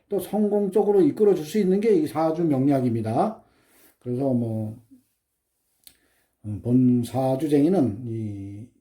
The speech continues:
어리-, 어린 아이들의 그 적성을 찾아주는 게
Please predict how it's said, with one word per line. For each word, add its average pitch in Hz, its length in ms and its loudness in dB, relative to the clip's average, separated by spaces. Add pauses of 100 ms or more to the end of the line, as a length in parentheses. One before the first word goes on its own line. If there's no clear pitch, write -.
(680)
어리-, 139 280 2
어린 156 420 4
아이들의 170 460 4
그 165 80 0
적성을 165 1040 -2
찾아주는 175 640 0
게 220 260 -2